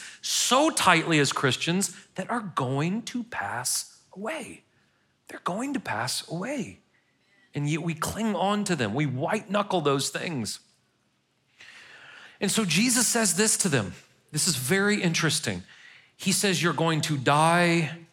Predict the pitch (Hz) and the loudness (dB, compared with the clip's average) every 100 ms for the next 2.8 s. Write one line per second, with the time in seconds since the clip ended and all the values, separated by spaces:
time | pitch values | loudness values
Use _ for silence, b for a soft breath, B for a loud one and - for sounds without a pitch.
0 | - 135 131 117 - - 196 220 220 - | -4 -2 0 0 0 2 2 2 0 0
1 | 147 135 147 170 160 151 139 143 117 135 | 0 2 2 2 2 2 0 -2 -2 -2
2 | 127 113 120 127 123 120 113 110 | -2 0 0 0 -2 -2 0 -2